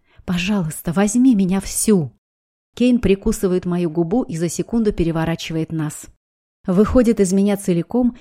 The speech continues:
и, сосредоточившись взглядом между моих раздвинутых ног, вновь погружается до упора. Под кожей разносится трепетное покалывание от того, что он неотрывно наблюдает за этим интимным процессом,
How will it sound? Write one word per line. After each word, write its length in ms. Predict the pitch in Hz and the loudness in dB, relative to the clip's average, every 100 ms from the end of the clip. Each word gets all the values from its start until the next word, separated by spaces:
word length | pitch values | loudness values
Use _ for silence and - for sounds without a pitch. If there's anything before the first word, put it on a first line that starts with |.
| _ | _
и, 120 | 220 | -4
сосредоточившись 1000 | 190 185 185 185 185 254 240 190 - 175 | -4 -4 -4 -2 -2 -2 -2 -4 -4 -4
взглядом 500 | - 175 170 170 160 | -4 -2 -2 -2 -2
между 260 | 175 175 180 | -2 -2 -2
моих 320 | 175 196 196 | 0 -2 -2
раздвинутых 720 | 180 165 156 196 180 165 - | -4 -4 -2 -2 -2 -6 -4
ног, 320 | 190 240 254 - - - | -2 -2 -2 -8 -10 -4
вновь 480 | 165 190 254 247 | 0 2 0 0
погружается 720 | - 175 170 156 208 196 - 170 | -2 -2 -2 -2 -4 -4 -6 -4
до 100 | 170 | -4
упора. 480 | 160 - 156 - - _ _ _ _ - - | -4 -2 -4 -4 -12 _ _ _ _ -12 -6
Под 160 | 175 | -6
кожей 300 | - 262 208 | 0 0 2
разносится 600 | 180 175 185 214 196 202 | 0 0 -2 -2 -4 -4
трепетное 480 | 196 254 240 - 208 | -2 -2 -2 -2 -2
покалывание 760 | 208 202 196 180 165 160 156 160 | -2 -4 -2 -2 -2 -4 -4 -6
от 120 | - | -4
того, 380 | 170 170 247 240 - | -4 0 -2 -4 -14
что 240 | - - 208 | -6 2 2
он 100 | 196 | 2
неотрывно 540 | 196 190 - 254 196 | 0 -2 -2 0 0
наблюдает 640 | 180 165 175 165 226 175 | -2 -2 -2 -2 -2 -4
за 160 | 175 165 | -4 -4
этим 300 | 220 220 202 | -4 -4 -2
интимным 460 | 185 170 202 185 175 | -2 -4 -4 -4 -4
процессом, 640 | 180 185 - 170 - 151 | -4 -4 -2 -2 -2 -8